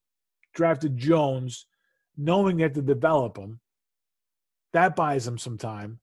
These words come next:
That's just job security, saying that you have to develop your quarterback. That's just, well, look, you can't make a judgment call on me until end of year three.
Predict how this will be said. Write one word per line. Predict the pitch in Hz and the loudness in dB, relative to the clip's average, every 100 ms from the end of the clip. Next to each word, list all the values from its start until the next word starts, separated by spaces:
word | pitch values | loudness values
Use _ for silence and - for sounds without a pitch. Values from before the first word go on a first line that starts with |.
| _ | _
That's | 180 180 | -2 0
just | 202 120 | -4 -2
job | 131 190 226 | 0 0 0
security, | - 127 107 95 95 - _ _ | -6 -8 -8 -10 -14 -20 _ _
saying | - 185 202 156 | -2 0 0 -2
that | 131 | -2
you | 123 | -2
have | 120 139 135 131 113 - _ _ _ _ _ _ _ _ _ _ _ | -2 -4 -4 -6 -8 -18 _ _ _ _ _ _ _ _ _ _ _
to | 127 | -2
develop | 127 107 131 127 | 0 0 -2 -2
your | 123 | -4
quarterback. | 107 127 180 123 95 90 - _ _ | -4 -2 0 -2 -6 -12 -18 _ _
That's | - 151 | -8 -6
just, | 151 | -4
well, | 135 165 | -2 0
look, | 180 202 - _ _ | 2 0 -2 _ _
you | 170 | 2
can't | 196 190 | 4 4
make | 180 160 | 2 2
a | |
judgment | 139 190 170 135 | 4 2 2 -2
call | 117 120 | -2 -2
on | 117 | -4
me | 123 | -6
until | 120 113 127 123 165 | -6 -4 -2 -2 -4
end | 139 | -2
of | 123 | -2
year | 120 123 | 2 0
three. | - 180 160 113 | 2 2 2 0